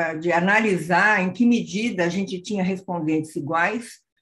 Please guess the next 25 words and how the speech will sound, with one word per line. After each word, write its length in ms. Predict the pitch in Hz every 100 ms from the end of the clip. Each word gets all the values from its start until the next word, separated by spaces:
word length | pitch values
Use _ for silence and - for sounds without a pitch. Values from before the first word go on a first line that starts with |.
| _ -
pra 160 | 190
ver, 420 | 160 196 208 208 -
pra 120 | 202
checar 460 | 202 214 - 226 240
alguns 400 | 208 190 202 208
resultados, 680 | 180 175 - 123 85 - -
né? 320 | 170 214 233 - - _ _
Mas 240 | 190 190 185
o, 720 | 202 196 190 - 190 190 185
o 40 |
fato 520 | 185 233 254 254 233 208
é 120 | 190
que 220 | 190 202
vocês 440 | 175 190 202 175 170
veem 280 | 185 180
aí, 380 | 170 165 170 170 135 160
ah, 260 | 156 147
nesse, 400 | 175 185 185 -
no 120 | 185
azul, 540 | 180 175 170 208 220 185
vocês 340 | 170 175 170
têm 200 | - 175
os 260 | 170 165 147
conselhos 560 | - 160 139 156 147 143
consultivos, 1000 | 175 175 190 185 - 240 277 233 -